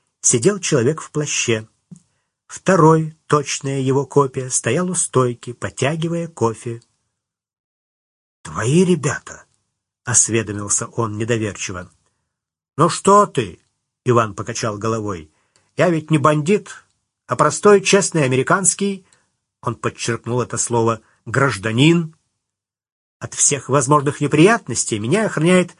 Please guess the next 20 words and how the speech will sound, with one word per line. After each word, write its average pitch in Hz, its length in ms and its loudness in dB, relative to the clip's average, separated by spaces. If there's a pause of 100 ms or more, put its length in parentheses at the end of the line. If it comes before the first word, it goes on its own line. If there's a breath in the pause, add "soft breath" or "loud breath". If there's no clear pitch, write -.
(240 soft breath)
Федеральное 202 680 2
бюро 143 340 4
расследований». 165 920 0 (840)
Брюшной 123 340 -2
закивал, 143 600 0 (380)
хотя 143 240 -4
происходящее 151 840 0
совершенно 143 600 0
не 160 160 2
укладывалось 151 800 -2
в 95 80 -10
его 120 400 -2 (220 loud breath)
бедной 139 500 -2
на 131 120 -4
серое 143 420 0
вещество 131 540 -4
голове. 131 500 -2 (1040)
«Я 98 400 -6
могу 80 680 -6
идти?» — 135 520 2